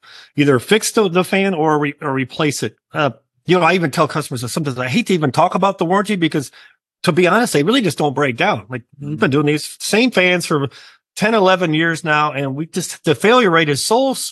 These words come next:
minute. But if we do have a problem, we're gonna come out, we'll either replace the thermostat, and all of the components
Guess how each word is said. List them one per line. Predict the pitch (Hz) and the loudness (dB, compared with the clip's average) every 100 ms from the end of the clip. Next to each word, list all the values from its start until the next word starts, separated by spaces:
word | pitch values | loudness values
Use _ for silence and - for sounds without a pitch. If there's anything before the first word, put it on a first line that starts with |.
| 170 | -8
minute. | 151 160 160 170 262 170 - - _ _ _ _ | -2 0 0 -2 -2 -2 -6 -20 _ _ _ _
But | 151 190 202 | -2 0 0
if | 214 | 0
we | 226 | 0
do | 226 240 | 2 2
have | 190 | 2
a | 156 | 0
problem, | 156 131 120 165 170 - | 0 0 0 -4 -6 -10
we're | 143 143 | -10 -6
gonna | 165 147 | -2 -2
come | 156 151 | 0 2
out, | 156 156 _ _ | 2 0 _ _
we'll | 139 135 127 | -8 -8 -4
either | 147 147 | -2 0
replace | 135 127 160 - | -2 0 -2 -2
the | 143 | -4
thermostat, | 175 170 196 175 - - - | -2 -2 -2 -2 -4 -14 -2
and | 196 | 0
all | 269 | 2
of | 302 | 2
the | 247 | 0
components | - 151 170 202 202 | -2 -2 0 0 -2